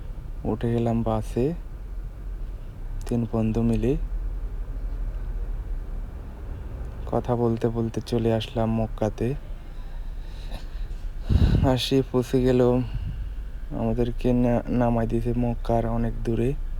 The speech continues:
হাঁটি হাঁটি যাইতে হবে ওই ঘড়ির টাওয়ারের কাছে। এখন আমরা হেঁটে হেঁটে যাইতেছি ওইখানে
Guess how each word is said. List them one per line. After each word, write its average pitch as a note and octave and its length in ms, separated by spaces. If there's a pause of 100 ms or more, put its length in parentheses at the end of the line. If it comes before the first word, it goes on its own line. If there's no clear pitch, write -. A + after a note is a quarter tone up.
(480)
হাঁটি A2 260
হাঁটি A2+ 220
যাইতে A2+ 320
হবে A2 440 (760)
ওই A2 240
ঘড়ির A2 260 (100)
টাওয়ারের A2 440
কাছে। - 380 (2500)
এখন A#2 400
আমরা A2+ 440 (1160)
হেঁটে A#2 220
হেঁটে A2+ 220
যাইতেছি A2+ 600
ওইখানে A2+ 480